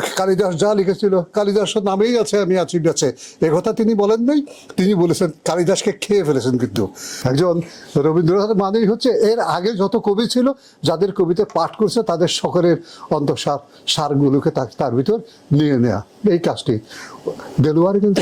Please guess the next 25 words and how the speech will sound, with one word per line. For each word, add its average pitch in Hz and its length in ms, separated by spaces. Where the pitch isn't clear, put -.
তাই 190 200
করেছে। 98 320
কিন্তু 170 180
দেলোয়ার 175 320
করার 208 320
পর 131 260
যে 185 280
কাজটা 170 420
করেছে, 190 360
সেটা 143 180
হচ্ছে 175 360
এমন 208 320
একটা 269 220
ছিল 220 280
নিজের 170 320
মেরে 160 360
দিয়েছে। 185 520
আমরা 160 260
যাকে 156 340
বলি 160 280
দুর্বোধ্যতা, 170 560
একসময় 147 340
বলতাম, 127 340
দুর্বোধ্যতা 226 560
নয়, 175 280